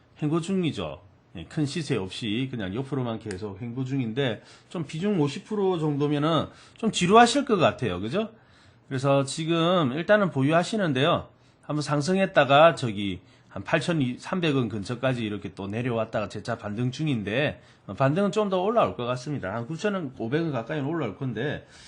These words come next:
일단 비중이 많으세요. 지금 많이 가지고 있을 단계는 아니거든요. 비중이 많으면 지루하니까, 예, 올라오면은 이제 조금 가볍게 가시면 좋겠습니다. 그리고 하이닉스. 자, 하이닉스도 참 지루한 종목 중에 하나죠.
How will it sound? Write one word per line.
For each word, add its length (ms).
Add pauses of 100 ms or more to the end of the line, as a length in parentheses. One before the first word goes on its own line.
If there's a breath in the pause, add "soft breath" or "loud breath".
(140 loud breath)
일단 180
비중이 300
많으세요. 640 (160)
지금 200
많이 200
가지고 300
있을 220
단계는 400
아니거든요. 640 (400 soft breath)
비중이 320
많으면 380
지루하니까, 920 (240)
예, 380 (500 soft breath)
올라오면은 880
이제 100
조금 320
가볍게 420
가시면 340
좋겠습니다. 880 (480 loud breath)
그리고 140
하이닉스. 880 (840)
자, 100
하이닉스도 540
참 300
지루한 380
종목 240
중에 180
하나죠. 580